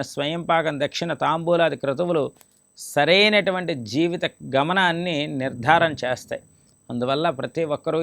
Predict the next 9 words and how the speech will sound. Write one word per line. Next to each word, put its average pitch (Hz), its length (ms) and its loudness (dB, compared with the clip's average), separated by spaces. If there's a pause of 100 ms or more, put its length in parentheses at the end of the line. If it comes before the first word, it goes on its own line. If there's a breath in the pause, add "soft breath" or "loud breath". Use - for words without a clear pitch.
ఈరోజు 151 220 -2 (100)
సంకటహర 151 420 -2 (100)
చతుర్థి 143 460 -2 (460 soft breath)
చక్కగా 147 380 -2 (100)
గణపతి 143 380 -2
అభిషేకం 156 480 0
చేయండి. 156 320 -4 (100)
గణపతికి 143 460 -4 (380 soft breath)
సంబంధించిన 156 680 -4